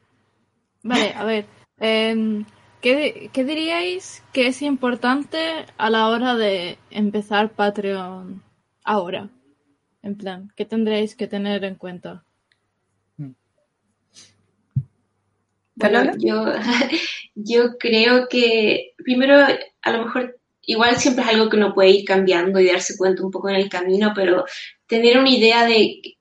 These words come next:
Speaker 3: qué quieres que sea Patreon para ti. ¿Quieres que sea como tu, tu ganancia principal? ¿Quieres que sea como algo en el lado nomás que tú produces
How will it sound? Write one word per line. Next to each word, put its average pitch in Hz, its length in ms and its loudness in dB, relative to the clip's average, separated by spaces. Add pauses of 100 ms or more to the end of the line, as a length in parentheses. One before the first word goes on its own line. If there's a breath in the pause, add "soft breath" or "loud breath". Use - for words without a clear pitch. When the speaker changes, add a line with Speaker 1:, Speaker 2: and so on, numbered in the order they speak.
(220)
Speaker 3:
qué 277 220 2
quieres 277 320 4
que 285 100 0
sea 240 320 0
Patreon 190 400 2
para 170 240 0
ti. - 300 -10
¿Quieres 202 300 0
que 202 100 0
sea 208 400 0
como 185 480 0 (100)
tu, 180 640 4
tu 185 220 2
ganancia 196 560 2
principal? 226 840 2
¿Quieres 233 240 -2
que 214 80 -8
sea 214 200 0
como 202 160 -4
algo 202 220 0
en 196 80 0
el 185 160 2
lado 262 280 4
nomás 269 420 2
que 240 160 -8
tú 220 260 -2 (440 loud breath)
produces 233 460 4